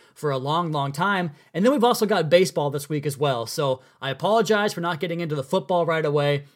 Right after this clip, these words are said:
but sports really, right now, football, kinda off the radar, and the other sports, they're gonna have to raise their game. But let's go ahead and get into some football news that came in over the weekend. Not much of a news headline, but let's go ahead and call it news nonetheless.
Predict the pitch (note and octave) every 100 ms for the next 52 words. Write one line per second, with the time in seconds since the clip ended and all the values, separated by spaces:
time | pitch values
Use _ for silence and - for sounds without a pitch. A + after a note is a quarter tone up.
0 | - C#3+ C#3+ - F#3+ G3+ G3+ D3 E3+ F#3+
1 | F#3 F3 D3 F3 F3 D#3+ E3+ C#3+ F3+ D3+
2 | F3+ E3+ D3 - _ - - G#3 C4 A#3
3 | A3+ A3 E3+ G3+ G#3+ D#3 D3+ D3+ D3+ D3+
4 | D#3+ G3+ G3 - G#3 A3 - E3+ F3 A3
5 | G3 G3+ G#3 F3 F#3 F3+ F3+ D#3+ E3+ C#3
6 | A2 _ _ F3 G#3 C4 B3+ G3+ G#3+ F#3+
7 | D#3+ F#3+ - F#3 D3 D#3 C#3 E3+ D3+ D#3
8 | D3 C#3+ D3 C#3+ - E3 D#3+ D#3 D#3+ D3
9 | C#3+ C3 C#3+ C#3 C#3+ C#3+ C#3+ - - A#3+
10 | D4+ A#3 A#3 A#3 - F3+ E3+ D#3 D#3+ F#3+
11 | F#3+ - F3+ E3+ D3 C#3+ D3 C#3+ _ _
12 | C#4+ D4+ C#4+ C#4 C4+ C4+ B3+ G#3+ A3 F#3+
13 | - G3 F3 D#3 D#3+ E3 D3 D3 C#3+ C3+
14 | C#3 C#3+ C#3+